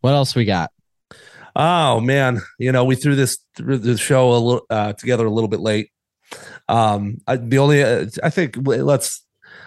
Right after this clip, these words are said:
Speaker 2: let's wrap this up quick. I know we always do our dogs and donuts. I'll be honest, I didn't.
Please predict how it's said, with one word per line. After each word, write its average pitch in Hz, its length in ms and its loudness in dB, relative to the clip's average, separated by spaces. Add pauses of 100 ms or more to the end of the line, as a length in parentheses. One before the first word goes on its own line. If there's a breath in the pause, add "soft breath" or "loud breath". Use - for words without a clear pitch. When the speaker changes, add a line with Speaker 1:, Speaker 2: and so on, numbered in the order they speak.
(120 loud breath)
Speaker 2:
let's 143 200 -2
wrap 139 240 2
this 117 180 -4
up 113 220 -2 (220)
quick. 120 280 -4
I 117 60 -4
know 113 160 -2
we 110 100 0
always 107 280 -2
do 107 100 -4
our 107 100 -2
dogs 107 320 -2
and 107 100 -8
donuts. 107 400 -4
I'll 127 160 2
be 107 140 -2
honest, 107 380 -2
I 117 100 2
didn't. 107 260 -2